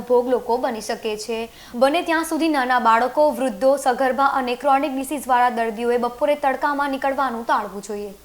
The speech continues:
લોકોએ સુતરાઉ ઢીલા કપડાં પહેરવા, આકરી ગરમીમાં ઊભો પાક સુકાઈ ન જાય તે માટે ખેડૂતોએ ફ્રિકવન્ટલી એટલે કે ચારથી પાંચ દિવસે પાણી આપવું જોઈએ.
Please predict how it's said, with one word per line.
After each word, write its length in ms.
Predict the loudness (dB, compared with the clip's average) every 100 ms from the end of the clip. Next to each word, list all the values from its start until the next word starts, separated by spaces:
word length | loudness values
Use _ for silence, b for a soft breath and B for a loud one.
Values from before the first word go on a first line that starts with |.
| -20 B B B -2
લોકોએ 260 | 0 0
સુતરાઉ 360 | 0 -2 4 4
ઢીલા 280 | 2 0 0
કપડાં 380 | 0 -2 -2 -4
પહેરવા, 460 | -6 -6 -6 -4 -4 -6 B B B
આકરી 360 | 0 0 -4 -2
ગરમીમાં 480 | -2 0 0 0 0
ઊભો 240 | 0 2
પાક 240 | 2 0 -2
સુકાઈ 320 | -2 0 -2
ન 160 | -4
જાય 200 | -4 -4 -6
તે 80 | -2
માટે 320 | -4 -2 -4 -2
ખેડૂતોએ 420 | -4 -4 -2 -4
ફ્રિકવન્ટલી 580 | -4 -8 -6 -6 -6 -8
એટલે 300 | -8 -4 -6
કે 220 | -4 -6 -6 B B 0
ચારથી 420 | 2 2 -2 -4
પાંચ 260 | -4 -4
દિવસે 320 | -4 -2 0 -2
પાણી 340 | -2 -6 -6 -8
આપવું 400 | -8 -8 -12 -10
જોઈએ. 240 | -10 -10